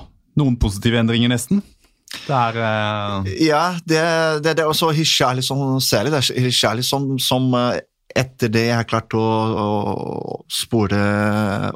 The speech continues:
Speaker 2: opp her på, i sosiale medier, så er det Richarlison den eneste brasilianske stjerne som har kommet ut og sagt noe om, eh,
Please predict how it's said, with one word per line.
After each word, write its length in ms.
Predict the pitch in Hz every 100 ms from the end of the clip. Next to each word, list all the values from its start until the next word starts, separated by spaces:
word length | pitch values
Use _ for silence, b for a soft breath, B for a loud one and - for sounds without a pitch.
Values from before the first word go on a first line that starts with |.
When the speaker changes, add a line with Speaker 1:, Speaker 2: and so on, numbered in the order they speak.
| -
Speaker 2:
opp 240 | 104 -
her 100 | 107
på, 220 | 101 - 101
i 140 | 104
sosiale 420 | - 107 107 101
medier, 260 | 101 92 135
så 200 | - 135
er 100 | 123
det 120 | 120 120
Richarlison 580 | 117 - 101 104 - 113 113 B B B B
den 140 | - 117 -
eneste 640 | 117 101 107 - - 120 113
brasilianske 720 | 110 113 - 110 107 101 -
stjerne 460 | - - 107 101 107
som 140 | - 110
har 80 | 107
kommet 340 | - 104 104
ut 300 | 104 - - -
og 100 | - 101
sagt 480 | - 101 - - 110
noe 320 | 107 107 107 -
om, 320 | 101 104 107
eh, 380 | 104 104 104